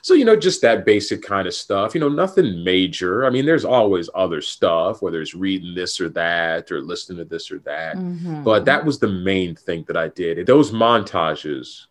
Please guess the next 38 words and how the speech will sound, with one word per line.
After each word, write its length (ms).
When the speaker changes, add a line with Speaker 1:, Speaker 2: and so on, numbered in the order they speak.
Speaker 1:
I 40
mean, 140
if 120
those 240
don't 240
give 160
you 100
goosebumps, 760
then 800
Speaker 2:
<laughs> 60
Speaker 1:
I, 360
you're 360
just, 540
you're 120
not 220
a 40
fan 300
Speaker 2:
Well, 280
Speaker 1:
of 100
wrestling. 320
Speaker 2:
I 20
guess 220
there's 240
that. 300
Speaker 1:
Yeah, 160
there 180
is 200
that, 320
'cause 160
that's 180
just 200
the 60
truth. 480
Speaker 2:
Okay. 400
Speaker 1:
Yeah, 140
so, 320
you 100
know, 120